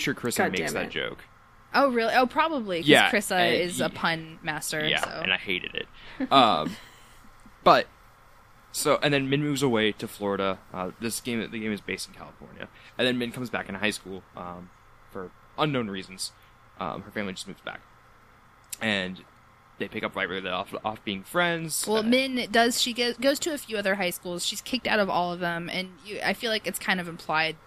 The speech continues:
Speaker 3: that the reason she gets expelled from all of these is to
Speaker 1: She was only
Speaker 3: get
Speaker 1: kicked out of one.
Speaker 3: I thought it was two,
Speaker 1: Nope.
Speaker 3: and then this is her third one.
Speaker 1: One.
Speaker 3: Okay, I thought it was two.
Speaker 1: Nope. The one her
Speaker 3: Uh,
Speaker 1: brother goes to, she was kicked out of.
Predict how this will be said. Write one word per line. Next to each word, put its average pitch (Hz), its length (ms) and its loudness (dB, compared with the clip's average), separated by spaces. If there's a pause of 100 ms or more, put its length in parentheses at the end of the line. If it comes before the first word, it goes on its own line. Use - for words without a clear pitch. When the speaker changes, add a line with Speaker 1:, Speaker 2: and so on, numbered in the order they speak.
(200)
Speaker 3:
that 156 260 -2
the 180 80 -6
reason 165 300 -12
she 160 260 -4
gets 165 200 -6
expelled 151 380 -6
from 170 120 -6
all 160 160 -2
of 160 60 -8
these 160 200 -12
is - 280 -6
to 170 100 -2
Speaker 1:
She 156 100 2
was 156 100 4
only 190 120 4
Speaker 3:
get 180 60 4
Speaker 1:
kicked 175 120 0
out 156 80 6
of 131 60 4
one. 135 220 2 (440)
Speaker 3:
I - 40 -16
thought 427 100 0
it 392 40 0
was 330 120 -2
two, 170 260 0
Speaker 1:
Nope. - 160 0
Speaker 3:
and 208 100 -2
then 208 80 -2
this 202 80 -6
is 202 100 -6
her 208 120 2
third 180 200 -4
one. 160 240 -6
Speaker 1:
One. 226 140 10
Speaker 3:
Okay, 202 80 6
I 180 100 6
thought 226 140 2
it 185 60 2
was 180 120 -4
two. 151 200 -8 (260)
Speaker 1:
Nope. 117 120 2 (200)
The 247 120 -4
one 247 120 6
her 233 80 4
Speaker 3:
Uh, 220 40 0
Speaker 1:
brother 110 200 6
goes 101 160 0
to, 101 60 -8
she 101 120 -8
was 90 80 -6
kicked - 160 -10
out 92 120 0
of. 90 100 -4